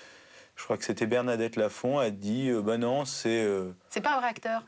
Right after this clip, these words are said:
Speaker 1: c'est pas, c'est pas un acteur, il fera plus jamais rien. » Et Michel Larocque lui a dit, « Mais non, j'ai, je viens de tourner a-, avec lui, il est,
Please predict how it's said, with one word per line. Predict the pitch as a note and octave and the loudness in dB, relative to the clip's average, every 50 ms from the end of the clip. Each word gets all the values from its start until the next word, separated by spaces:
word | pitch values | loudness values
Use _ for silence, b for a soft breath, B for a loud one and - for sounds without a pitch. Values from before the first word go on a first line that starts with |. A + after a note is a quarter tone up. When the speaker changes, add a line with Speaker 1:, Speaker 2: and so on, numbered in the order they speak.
| - - | -8 -6
Speaker 1:
c'est | - - - - A3+ | -6 -6 -2 -2 -2
pas, | - - - A2 A2 A2+ A2 A2 G#2 | -2 0 0 2 4 4 4 2 0
c'est | - - A2 | -2 -8 -4
pas | - A2+ | -2 -2
un | A2 G#2+ | 0 0
acteur, | G#2+ G2+ - - C3 C#3 | -2 -4 -2 -2 0 0
il | C3+ B2+ | 0 -2
fera | - A2 G#2 | -2 -4 -4
plus | - - A#2 | -2 -4 -4
jamais | G#2 A2 G#2+ G#2+ G#2+ | -2 0 0 2 0
rien. » | G2+ G2+ G#2+ A2 A#2 | 0 0 0 0 0
Et | A2+ | 0
Michel | G#2+ G#2+ G2+ - A#2+ A2+ A2 | 0 -2 0 0 0 2 4
Larocque | A2 G#2+ G#2+ A#2 A#2+ - - | 4 4 2 0 -2 -4 -4
lui | G#2+ G#2+ | -4 -2
a | G#2 | -2
dit, « | G#2 A2 A#2+ | -2 -2 0
Mais | A#2 A#2 | 0 0
non, | D#3 A#2+ B3+ B3 | 0 2 0 0
j'ai, | F#3 C#3+ A#2+ A#2 A2 G#2+ | 0 0 0 0 0 -2
je | G2+ | 0
viens | A2 B2 B2 | 0 0 0
de | A#2+ | -2
tourner | A#2+ - B2 A#2 A#2 B2+ C3+ C#3 C3 | -2 0 0 0 2 0 0 2 2
a-, | B2 A#2 A2 - | 2 2 2 2
avec | A2 A2+ A2+ A#2+ A#2+ - - | 2 2 0 -2 -2 -4 -4
lui, | E3 F3+ F3 | -2 -2 -2
il | D3 B2+ | 0 0
est, | B2 A#2 | -2 -2